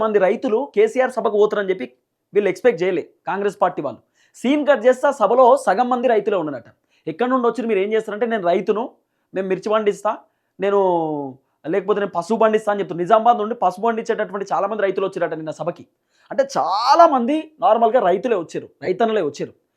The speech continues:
కాబట్టి ఏదో తేడా కొడుతుంది, ఖచ్చితంగా మనం రైతు భరోసా వేయాల్సిందే. ఇప్పుడు ప్రధానంగా రైతులు కాంగ్రెస్ ప్రభుత్వం పైన ఎందుకు వ్యతిరేకంగా ఉన్నారంటే, ఫస్ట్ రైతు భరోసా, రైతు భరోసా ఇయ్యలేదు అనేటటువంటి అంశంతో కోపంగా ఉన్నారు.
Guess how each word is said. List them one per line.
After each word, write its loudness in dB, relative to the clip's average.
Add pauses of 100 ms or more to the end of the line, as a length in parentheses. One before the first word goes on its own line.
(260)
కాబట్టి 6
ఏదో 10 (100)
తేడా 6
కొడుతుంది, 0 (520)
ఖచ్చితంగా 2
మనం 0
రైతు 0
భరోసా 0
వేయాల్సిందే. -2 (260)
ఇప్పుడు -8
ప్రధానంగా 4
రైతులు 0 (100)
కాంగ్రెస్ -2
ప్రభుత్వం -4
పైన -4
ఎందుకు -6
వ్యతిరేకంగా -4
ఉన్నారంటే, -4
ఫస్ట్ -6
రైతు 2
భరోసా, -6 (500)
రైతు 0
భరోసా 2
ఇయ్యలేదు 8
అనేటటువంటి -4
అంశంతో -8 (200)
కోపంగా 2
ఉన్నారు. -8